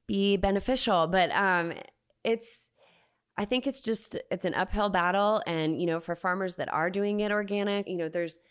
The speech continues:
there's a lot of challenges that go along with that, because to get that organic certification, like,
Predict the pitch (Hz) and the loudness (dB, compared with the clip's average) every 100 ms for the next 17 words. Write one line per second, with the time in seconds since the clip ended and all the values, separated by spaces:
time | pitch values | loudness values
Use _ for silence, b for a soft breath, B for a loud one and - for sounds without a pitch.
0 | b b b 202 202 208 202 202 196 185 | b b b -8 -4 0 0 -2 -4 -4
1 | 196 196 170 - 170 165 160 151 156 170 | -2 -4 -6 -8 -4 -4 -2 -4 -4 -2
2 | 190 - 151 185 - 190 180 180 175 - | -2 -2 -6 -8 -8 -6 -4 -2 -2 -2
3 | 165 170 156 - 180 175 170 175 185 - | -2 -2 -4 -6 -8 -8 -8 -4 -4 -2
4 | 165 151 - | -4 -4 -8